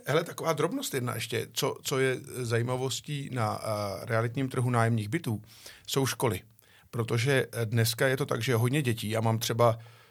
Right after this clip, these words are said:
syna, který bude dělat přijímačky na střední školu příští rok, ne letos,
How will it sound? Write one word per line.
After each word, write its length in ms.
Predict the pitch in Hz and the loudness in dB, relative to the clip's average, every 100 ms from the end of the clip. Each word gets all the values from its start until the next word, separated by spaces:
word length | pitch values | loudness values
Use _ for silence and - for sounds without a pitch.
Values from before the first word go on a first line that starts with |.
| - | -4
syna, 440 | - - 127 117 | 0 2 4 4
který 580 | 113 - 120 120 117 117 | 2 2 2 4 2 2
bude 280 | 113 117 117 | 2 2 2
dělat 200 | 120 120 | 4 2
přijímačky 600 | - 123 117 113 - 123 | 0 2 4 2 0 2
na 260 | 117 107 101 | 4 4 0
střední 280 | - 117 | -2 -2
školu 340 | 104 - 127 139 | -2 0 0 0
příští 400 | - 131 - 117 | 0 -2 -2 -2
rok, 200 | 92 120 | -2 0
ne 120 | 107 | -2
letos, 500 | 110 143 151 165 - | -2 2 2 2 -2